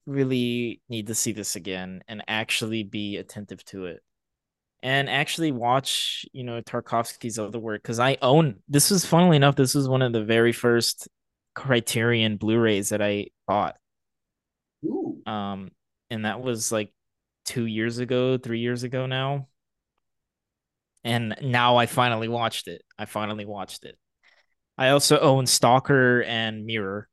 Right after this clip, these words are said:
Speaker 1: Uh, I've seen Stalker. That film is also very, uh, heavy and philosophical and a lot more confusing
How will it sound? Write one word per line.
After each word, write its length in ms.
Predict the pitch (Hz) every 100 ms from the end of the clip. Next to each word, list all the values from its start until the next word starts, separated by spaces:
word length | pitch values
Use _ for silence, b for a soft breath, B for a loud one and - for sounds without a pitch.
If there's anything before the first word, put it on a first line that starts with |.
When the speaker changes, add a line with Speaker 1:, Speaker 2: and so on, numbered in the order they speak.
| _ _ _ _ _ _ _ -
Speaker 1:
Uh, 300 | 190 117 107 -
I've 160 | 123
seen 240 | - 143 131
Stalker. 800 | - 131 123 143 131 127 131 - _ _ _ _ _ 147
That 480 | 117 113 113 -
film 440 | - 131 120 120 117
is 320 | 120 123 113
also 600 | 104 110 107 - 110 110 -
very, 880 | 113 110 113 113 110 113 113 110 - _ _ _ _ _ _ _ _ _ _ _ -
uh, 520 | 113 107 107 107 107
heavy 680 | - 127 120 120 120 113 - - - -
and 280 | 113 107
philosophical 1040 | 104 117 107 - 113 110 107 - 104 101 117 _ _ _ _ _ _ -
and 140 | 117
a 40 | 117
lot 220 | 123 131
more 180 | 135 127
confusing 920 | - 123 - 123 123 120 143 160